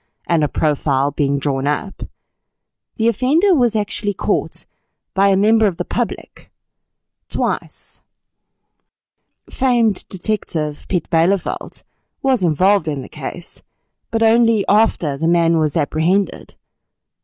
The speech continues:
both times. Bielefeld says in his book, Dossier of a Serial Sleuth, which I used as one of my resources for this episode,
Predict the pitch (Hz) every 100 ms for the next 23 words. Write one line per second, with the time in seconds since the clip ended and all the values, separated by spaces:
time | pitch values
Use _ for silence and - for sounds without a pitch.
0 | _ 175 165 160 - 175 175 - - -
1 | - _ _ _ _ _ _ _ _ _
2 | _ _ _ _ _ _ _ _ _ _
3 | - 240 311 - 233 - - 160 156 -
4 | 196 185 190 160 - 156 - - - _
5 | _ _ - 185 - 226 180 165 165 160
6 | 185 - 175 156 156 156 151 - 175 147
7 | - - - _ _ _ - 180 - 180
8 | 175 165 156 - 165 147 170 160 156 156
9 | 170 190 180 151 - 147 - 147 143 165
10 | 180 180 156 139 -